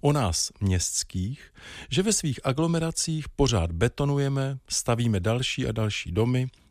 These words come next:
kanceláře, supermarkety, obchodní megacentra a přitom tiše a nenápadně kácíme stromy,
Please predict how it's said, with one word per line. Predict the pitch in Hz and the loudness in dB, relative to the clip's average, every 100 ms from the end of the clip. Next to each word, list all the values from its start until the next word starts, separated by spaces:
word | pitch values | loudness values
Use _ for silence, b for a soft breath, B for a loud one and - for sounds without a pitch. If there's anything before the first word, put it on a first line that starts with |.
| - | 0
kanceláře, | 113 117 - 127 123 120 120 | 2 2 0 0 -2 -2 -2
supermarkety, | - 123 - 135 131 127 - 123 120 | 0 0 2 2 2 -2 -6 -6 -2
obchodní | 120 - - 120 95 | -2 0 0 0 0
megacentra | 87 92 104 127 - 131 123 131 127 B B B B B B - | 0 0 0 0 0 -2 0 -2 -2 B B B B B B -2
a | 113 98 | 0 2
přitom | - 220 - 185 123 - - | 0 -2 0 0 0 -4 -2
tiše | 165 - - 165 - - | -2 0 -2 -2 -2 -2
a | 98 | 0
nenápadně | 90 104 123 139 - 135 127 127 | 4 4 2 0 -2 -2 0 0
kácíme | 127 110 104 - 98 87 76 | 0 2 2 2 0 0 0
stromy, | - 113 123 131 131 | 0 2 4 2 0